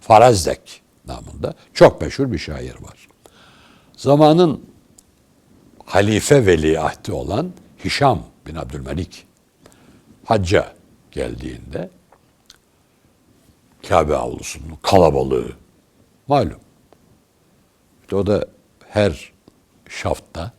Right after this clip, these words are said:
tavafın her bir bölümünde Hacer-i Esved'e istilam etmek yerine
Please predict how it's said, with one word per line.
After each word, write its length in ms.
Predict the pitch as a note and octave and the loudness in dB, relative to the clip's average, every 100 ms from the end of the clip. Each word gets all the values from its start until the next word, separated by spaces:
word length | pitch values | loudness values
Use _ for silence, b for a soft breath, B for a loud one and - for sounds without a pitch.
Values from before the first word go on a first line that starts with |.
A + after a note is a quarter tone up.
| _ _ _ _ - | _ _ _ _ -16
tavafın 500 | E2+ D2+ C#2 - C#2 | -10 -6 -6 -8 -14
her 260 | - F2 C2+ | -10 -10 -10
bir 200 | - - | -16 -16
bölümünde 720 | D2+ D2 B1+ - - - G2+ - | -8 -8 -8 -18 -18 -12 -10 -10
Hacer-i 400 | - A2 A2+ B2 | -6 0 4 4
Esved'e 520 | G#2 G2+ G#2+ F#2 F2 - - _ _ _ _ _ _ _ _ _ - | 2 -2 -8 -10 -12 -14 -20 _ _ _ _ _ _ _ _ _ -18
istilam 540 | - - F#2+ F2+ D2 | -14 -8 -6 -6 -8
etmek 440 | B1 _ - - | -12 _ -20 -18
yerine 380 | C#2+ C2 A#1+ B1+ | -16 -16 -18 -20